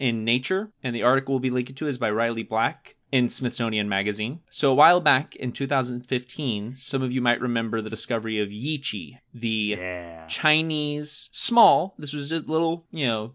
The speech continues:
Speaker 1: chicken pheasant dish sized dinosaur, but it was unique. It had feathers, but it had not formed feathered wings. Instead, this excellently preserved fossil showed that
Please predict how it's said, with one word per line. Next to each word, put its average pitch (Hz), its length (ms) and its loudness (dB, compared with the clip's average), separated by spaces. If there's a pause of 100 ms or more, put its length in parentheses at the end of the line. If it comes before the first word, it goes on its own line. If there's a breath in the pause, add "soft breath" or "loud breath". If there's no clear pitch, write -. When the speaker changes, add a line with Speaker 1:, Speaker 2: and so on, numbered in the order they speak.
(120)
Speaker 1:
chicken 123 340 -2
pheasant 120 380 -2 (120)
dish - 340 -2
sized 117 840 0 (160)
dinosaur, 127 600 2 (440 loud breath)
but 131 400 6
it 139 120 2
was 127 240 2
unique. 135 720 0 (120)
It 131 160 0
had 170 420 2
feathers, 143 720 2
but 123 220 0
it - 100 -2
had 127 260 0
not 135 300 2
formed 143 480 -6
feathered 127 540 0
wings. 110 1000 -2
Instead, 113 1000 0 (200)
this 123 400 2
excellently 135 400 -2
preserved 123 380 -4
fossil 117 640 -2 (240)
showed 127 400 0
that 117 340 0